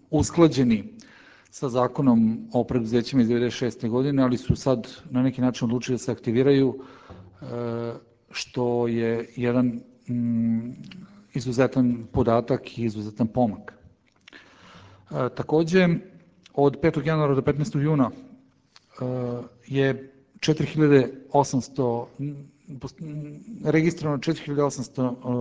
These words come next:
novoosnovanih preduzeća, izvršeno sto rezervacija, mm, poslovnog imena, e,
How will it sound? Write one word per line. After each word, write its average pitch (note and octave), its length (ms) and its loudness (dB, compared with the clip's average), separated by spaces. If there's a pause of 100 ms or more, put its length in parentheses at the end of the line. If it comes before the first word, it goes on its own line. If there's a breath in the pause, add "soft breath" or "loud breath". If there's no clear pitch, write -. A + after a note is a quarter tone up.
(240)
novoosnovanih C3 640 0
preduzeća, A#2 600 -2 (880 loud breath)
izvršeno C3+ 500 0
sto C#3+ 260 6
rezervacija, A#2+ 680 2 (920)
mm, B2 180 -10
poslovnog A#2 580 0
imena, B2+ 280 4
e, - 880 -6